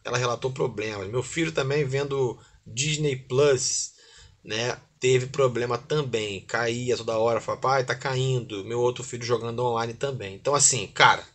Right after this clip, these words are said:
comigo não foi bacana. Então, assim, principal ponto, o download você consegue dar. Eu dei um download aqui, ah, foi até rápido, fiz um download, né, de um vídeo meu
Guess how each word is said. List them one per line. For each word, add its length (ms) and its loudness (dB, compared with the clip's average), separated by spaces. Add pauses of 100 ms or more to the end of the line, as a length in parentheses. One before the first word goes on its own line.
(840)
comigo 640 2
não 260 2
foi 140 4
bacana. 500 8
Então, 280 0
assim, 440 0 (380)
principal 560 6
ponto, 520 4
o 40 -12
download 380 6
você 200 2
consegue 360 0
dar. 180 2
Eu 80 0
dei 120 -6
um 100 0
download 340 6
aqui, 360 -4 (400)
ah, 100 -4
foi 220 0
até 220 2
rápido, 600 6
fiz 200 -12
um 100 -10
download, 580 -2 (340)
né, 100 -4
de 80 -6
um 80 -2
vídeo 220 -4
meu 360 2